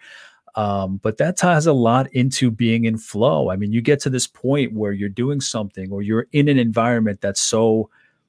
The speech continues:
it gives you a high. You, um, you are in flow. Like, your body just lets go because you're in your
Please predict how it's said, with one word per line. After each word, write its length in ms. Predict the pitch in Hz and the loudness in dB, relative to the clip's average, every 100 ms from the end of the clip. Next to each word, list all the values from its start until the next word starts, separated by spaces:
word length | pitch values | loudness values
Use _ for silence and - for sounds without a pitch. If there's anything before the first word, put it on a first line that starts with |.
| _ | _
it 180 | 127 131 | -4 2
gives 260 | 151 160 127 | 4 4 4
you 140 | 131 | 4
a 60 | 110 | 2
high. 480 | - 131 170 95 - _ _ - | 0 -4 -6 -8 -14 _ _ -10
You, 520 | 110 127 127 127 - | -2 0 2 0 -2
um, 440 | 123 120 113 110 107 | -2 0 0 -2 -4
you 260 | 117 131 135 120 | -4 -4 -2 0
are 240 | 117 123 | 2 0
in 180 | - 113 | -2 -8
flow. 500 | - - 127 - 107 | -8 -2 0 0 -2
Like, 340 | 95 101 101 _ _ _ | -2 -2 -4 _ _ _
your 160 | 107 113 | 0 0
body 380 | 101 110 120 120 | 2 0 2 2
just 240 | 117 110 | 0 -2
lets 260 | 117 120 - | -2 -4 -2
go 240 | 131 123 | 0 0
because 360 | 110 104 107 95 | -2 -6 -8 -4
you're 140 | 110 | 0
in 100 | 113 | 0
your 180 | 107 | 0